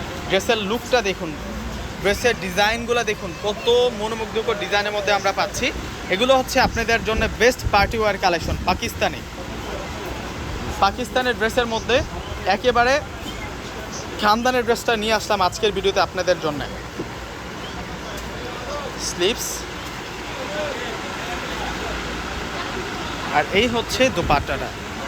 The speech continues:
দোপাট্টাটা খুবই নাইস, সম্পূর্ণ দোপাট্টাটায় কাজ করা আছে, মানে A to Z আপনারা কাজ করা পাবেন।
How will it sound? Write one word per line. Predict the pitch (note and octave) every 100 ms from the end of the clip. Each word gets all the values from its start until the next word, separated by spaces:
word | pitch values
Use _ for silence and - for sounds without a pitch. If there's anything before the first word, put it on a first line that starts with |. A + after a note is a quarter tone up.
| - - - - -
দোপাট্টাটা | E3+ G3 G3+ G#3+ G#3+ -
খুবই | A3+ A#3+
নাইস, | F3 B2 - - - - - - - -
সম্পূর্ণ | A#3 C4 C4 C4+ C4
দোপাট্টাটায় | F#3 F#3 F#3+ F#3 F#3 D#3 A#3+ - - - -
কাজ | F3 E3 -
করা | G3+ F3+
আছে, | F3 D3+ - - B2+ -
মানে | E3+ F3
A | G3+
to | A3 A#3+
Z | C4
আপনারা | G#3+ A3 G3+
কাজ | F#3+ D#3+ E3
করা | D#3 C#3
পাবেন। | C3